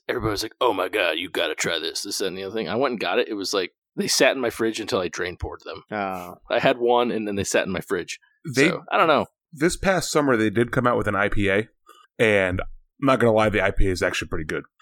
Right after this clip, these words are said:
Speaker 3: Um, it's something that, it's something I would recommend that for you both to buy if you saw it,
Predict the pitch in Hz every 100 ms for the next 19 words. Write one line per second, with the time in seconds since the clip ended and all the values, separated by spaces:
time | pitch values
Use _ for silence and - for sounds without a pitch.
0 | - - - _ _ - 101 90 85 95
1 | _ _ _ - 110 - 110 101 101 95
2 | 90 - _ - 131 160 147 127 123 117
3 | 120 117 110 107 - - 113 107 110 90
4 | 104 104 - 90 92 85 76 95 90 87
5 | 69